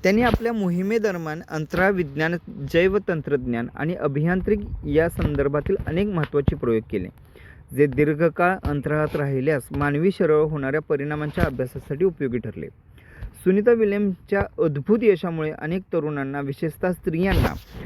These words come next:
विज्ञान, तंत्रज्ञान, अभियांत्रिक आणि गणित या क्षेत्रात करिअर करण्याची प्रेरणा मिळाली. त्यांना नासा स्पेस फाईट मेडल आणि भारत सरकारकडून पद्मविभूषण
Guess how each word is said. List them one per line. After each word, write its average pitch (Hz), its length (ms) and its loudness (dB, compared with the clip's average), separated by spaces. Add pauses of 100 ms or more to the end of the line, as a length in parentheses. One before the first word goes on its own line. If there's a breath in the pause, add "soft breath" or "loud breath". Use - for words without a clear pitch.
(240 loud breath)
विज्ञान, 175 500 2 (120)
तंत्रज्ञान, 175 800 0 (140)
अभियांत्रिक 185 540 4 (140)
आणि 185 160 0
गणित 170 320 2 (100)
या 165 240 2
क्षेत्रात 151 460 0 (140)
करिअर 165 320 4
करण्याची 131 400 -4
प्रेरणा 131 360 0
मिळाली. 90 320 -8 (520 loud breath)
त्यांना 139 240 0
नासा 139 420 0
स्पेस - 320 -2 (200)
फाईट 143 280 2 (920)
मेडल 165 440 0
आणि 143 200 -4
भारत 143 280 -2
सरकारकडून 151 680 -4 (140)
पद्मविभूषण 170 920 -4